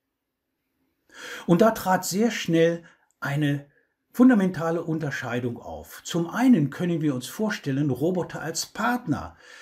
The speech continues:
in der Lehre zu verwenden. In welcher Lehre, das werden wir noch sehen. Also als Assistenten zum menschlichen,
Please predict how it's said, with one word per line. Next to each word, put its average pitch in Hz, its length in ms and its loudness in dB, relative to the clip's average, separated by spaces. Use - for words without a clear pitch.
in 147 220 4
der 123 240 0
Lehre 139 400 -2
zu 117 160 -10
verwenden. 110 840 -4
In 135 200 2
welcher 175 320 2
Lehre, 156 320 0
das 143 220 -6
werden 127 220 -2
wir 131 100 -2
noch 127 180 -2
sehen. 85 400 -10
Also 147 340 -2
als 147 180 -4
Assistenten 233 1000 2
zum 156 440 -2
menschlichen, 151 920 -2